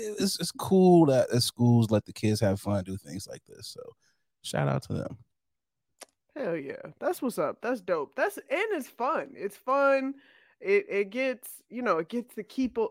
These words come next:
Speaker 2: the people going, you know what I'm saying? Like,
Speaker 1: It's
Speaker 2: the
Speaker 1: provocative.
Speaker 2: kids, you know what I'm saying?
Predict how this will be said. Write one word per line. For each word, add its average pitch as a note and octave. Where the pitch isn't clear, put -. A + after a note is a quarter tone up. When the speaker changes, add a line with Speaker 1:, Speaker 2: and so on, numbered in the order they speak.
Speaker 2:
the F#3
people A#3
going, A#3
you A#3+
know B3+
what B3
I'm A#3+
saying? B3+
Like, G3+
Speaker 1:
It's -
Speaker 2:
the -
Speaker 1:
provocative. -
Speaker 2:
kids, -
you D4
know F#4
what E4+
I'm G4+
saying? F4